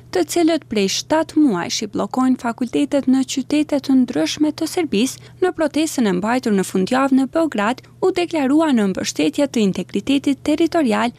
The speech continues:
dhe neutralitetit ushtarak të Serbisë. Qëndrimi për Kosovën është renditur si pika e gjashtë dhe e fundit e programit, ku përfshihen edhe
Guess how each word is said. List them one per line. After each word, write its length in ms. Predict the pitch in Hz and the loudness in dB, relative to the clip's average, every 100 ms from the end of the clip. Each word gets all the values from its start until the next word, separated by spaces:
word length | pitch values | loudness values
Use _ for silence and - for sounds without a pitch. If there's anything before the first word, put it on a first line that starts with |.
| _ - | _ -2
dhe 120 | 339 | 2
neutralitetit 960 | 294 233 208 202 - 214 294 294 294 - - | 2 0 -6 -8 -6 -2 0 2 0 -2 -4
ushtarak 640 | 359 - 285 262 269 269 | -4 -2 0 0 -2 -4
të 160 | - 214 | -6 -4
Serbisë. 760 | - - - - - - - - - - | -4 -4 -4 -4 -6 -6 -14 -20 -12 -2
Qëndrimi 540 | 226 202 202 196 175 | 2 2 2 2 2
për 160 | - - | -2 -4
Kosovën 560 | 294 302 302 277 330 320 - - - | -4 -2 0 2 0 0 -6 -8 -4
është 260 | 370 - | -2 0
renditur 460 | 330 240 285 339 302 | 2 2 2 0 -2
si 160 | - | -2
pika 380 | 254 302 302 254 | -2 -2 -2 -2
e 80 | 190 | -4
gjashtë 400 | 185 254 277 - | -2 0 0 -2
dhe 100 | 208 196 | -4 -4
e 40 | |
fundit 560 | - - 302 269 190 196 | -2 2 4 2 -2 -8
e 60 | |
programit, 600 | - 311 302 214 220 330 - - | -4 -4 -2 -2 0 -2 -4 -8
ku 140 | - 370 | -4 -2
përfshihen 600 | 381 - - 190 185 202 - - | -2 -4 -4 -2 -2 -2 -4 -4
edhe 240 | 233 180 | -2 -2